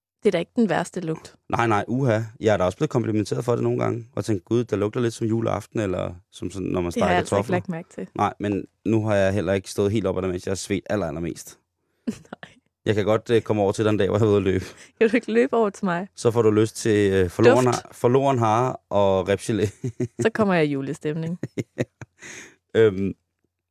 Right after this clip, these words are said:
Speaker 2: men jeg tror bare, at måske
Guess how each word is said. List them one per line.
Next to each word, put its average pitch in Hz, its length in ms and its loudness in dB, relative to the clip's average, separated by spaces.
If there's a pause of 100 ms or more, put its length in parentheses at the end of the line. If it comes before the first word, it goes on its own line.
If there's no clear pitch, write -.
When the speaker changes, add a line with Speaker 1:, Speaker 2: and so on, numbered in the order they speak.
(1400)
Speaker 2:
men 117 220 4 (200)
jeg 110 100 2
tror - 200 -2
bare, 113 300 0
at 113 120 -4
måske 110 380 -6